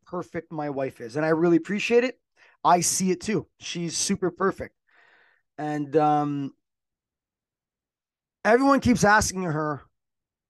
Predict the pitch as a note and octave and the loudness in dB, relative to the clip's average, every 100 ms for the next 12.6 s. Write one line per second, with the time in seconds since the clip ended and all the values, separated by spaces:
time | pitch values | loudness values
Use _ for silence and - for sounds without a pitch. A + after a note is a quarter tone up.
0 | _ _ _ _ _ F3+ E3+ G#3+ A#3 G#3 | _ _ _ _ _ -2 2 6 6 4
1 | F#3+ F#3 D#3 D3+ C#3+ C#3+ B2+ F#3+ A3 A3 | 2 2 0 -4 -6 -8 -4 -2 0 0
2 | F3+ G3 F3+ - F3 E3+ E3 B2 C3+ C3 | 0 -2 -4 -6 -6 -6 -8 -6 -6 -6
3 | A2 - _ _ - - - G3 A#3 D#4 | -10 -16 _ _ -20 -20 -2 2 6 6
4 | E4+ - B3+ A#3 A3+ A3+ F3+ E3+ F#3+ D#4 | 4 4 6 8 6 4 0 0 4 4
5 | F4 C4 A3 - G3+ F3 A2+ - _ _ | 4 4 2 2 0 0 -4 -14 _ _
6 | _ _ - G3 B3 F#3+ - _ _ _ | _ _ -2 2 2 0 -6 _ _ _
7 | _ - - C#4+ A#3+ C4 - B3+ B3 A3+ | _ -8 0 0 2 0 0 0 0 0
8 | G3+ F#3+ G#3+ G#3 F3+ F3+ F3+ D3+ D3 - | -2 0 2 2 0 0 0 0 -4 -6
9 | _ _ _ _ _ _ _ _ _ - | _ _ _ _ _ _ _ _ _ -6
10 | G3+ F#3+ F3+ E3+ F#3+ B3+ F3+ G#3 A3+ C#4+ | -2 0 -2 -4 -4 -4 -2 -2 -2 -4
11 | - G3 F#3+ - F#3+ D#3 F3+ F3+ F#3+ - | -6 -8 -8 -6 -8 -2 0 0 -4 -4
12 | E3 A#3 G#3 G3+ G#3+ | 0 0 0 -2 -2